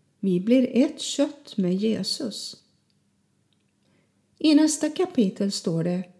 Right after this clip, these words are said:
"Den som är förenad med Herren är en ande med honom." Det Jesus vill ha är ett rent hjärta, och det får man genom att tro på honom,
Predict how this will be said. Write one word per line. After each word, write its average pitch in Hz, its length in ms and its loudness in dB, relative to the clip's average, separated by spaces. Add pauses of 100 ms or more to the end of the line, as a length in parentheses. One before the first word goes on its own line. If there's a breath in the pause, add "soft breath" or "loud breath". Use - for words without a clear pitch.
"Den 220 180 2
som 208 220 4
är 185 140 4
förenad 226 760 2
med 196 120 4
Herren 196 720 2
är 190 300 -4
en 233 380 2
ande 208 580 0 (120)
med 190 180 -2
honom." 196 520 -6 (2000)
Det 247 80 6
Jesus 269 600 6
vill 214 160 8
ha 175 320 0 (340 soft breath)
är 196 140 2
ett 202 200 0
rent 247 520 4
hjärta, 185 540 -4 (920)
och 254 80 0
det 370 120 2
får 180 320 0
man 233 280 4
genom 185 320 0
att 202 160 0
tro 214 320 0
på 254 160 -2
honom, 190 520 2